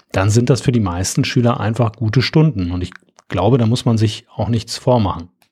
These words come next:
Und da gibt es natürlich unterschiedliche Meinungen und es gibt auch unterschiedliche Energien, die aufeinander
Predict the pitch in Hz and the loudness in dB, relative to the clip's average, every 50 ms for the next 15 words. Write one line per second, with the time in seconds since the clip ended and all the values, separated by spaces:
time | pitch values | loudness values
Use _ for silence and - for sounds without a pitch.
0 | _ _ _ _ _ _ _ _ _ _ _ _ _ _ _ _ _ _ _ _ | _ _ _ _ _ _ _ _ _ _ _ _ _ _ _ _ _ _ _ _
1 | _ _ 107 104 101 95 90 104 101 143 135 - 156 139 - - 123 110 - - | _ _ -4 -2 -2 0 -2 0 0 0 0 2 0 0 2 2 0 0 2 2
2 | 135 127 127 117 175 131 123 127 120 110 - 123 107 110 101 - 110 95 95 90 | 4 4 4 2 2 0 2 2 2 2 0 -2 0 0 0 0 0 -2 -2 -2
3 | 92 110 131 151 160 165 165 160 151 131 - - - 123 - - - - - - | 0 2 4 4 4 4 4 4 2 2 0 -2 -4 -4 -2 -2 -2 -2 -2 -2
4 | 139 127 131 123 - - 123 117 127 113 - - 123 120 117 113 110 110 117 139 | 0 0 0 0 0 -2 0 0 0 0 0 0 0 2 2 2 2 2 2 4
5 | 160 165 147 123 110 98 92 90 90 - 110 95 87 92 95 92 87 90 87 | 4 4 4 4 2 2 0 -2 -4 -6 -6 -6 -4 -4 -4 -2 -4 -4 -6